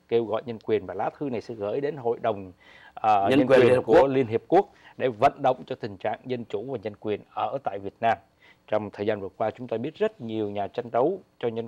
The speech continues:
Speaker 1: quyền Việt Nam đã phải vào tù. Bây giờ chúng ta phải cần làm cái gì đó cho họ, cho cái năm hai nghìn mười lăm này.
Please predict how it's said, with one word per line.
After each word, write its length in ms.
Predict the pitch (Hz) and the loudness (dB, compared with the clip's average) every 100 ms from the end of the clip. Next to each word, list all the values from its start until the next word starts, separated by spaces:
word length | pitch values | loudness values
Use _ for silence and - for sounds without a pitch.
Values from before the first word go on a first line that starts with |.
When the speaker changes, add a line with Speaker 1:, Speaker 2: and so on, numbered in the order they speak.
| - | -8
Speaker 1:
quyền 180 | 107 95 | -8 -6
Việt 160 | 101 - | -8 -2
Nam 260 | 113 104 | -2 -2
đã 120 | 101 | -6
phải 180 | 113 113 | -6 -6
vào 160 | 107 98 | -4 -2
tù. 280 | - 120 - _ _ _ | 2 0 0 _ _ _
Bây 160 | - 104 | -10 -4
giờ 220 | 104 92 - _ - | -2 -4 -8 _ -16
chúng 100 | 135 | -8
ta 160 | 127 104 | -8 -6
phải 180 | 104 110 _ - | -6 -8 _ -4
cần 160 | 113 | -2
làm 180 | 101 101 - | 0 0 -2
cái 120 | 135 | -8
gì 120 | 117 | -8
đó 140 | 101 127 | -6 -6
cho 100 | - | -6
họ, 240 | 98 95 - - | -4 -6 -8 -2
cho 240 | 110 104 - | 0 0 -4
cái 80 | 123 | -8
năm 140 | 117 | -8
hai 160 | 107 113 | -8 -10
nghìn 200 | 101 87 | -10 -10
mười 100 | 90 | -10
lăm 180 | 101 104 | -8 -6
này. 140 | 101 | -8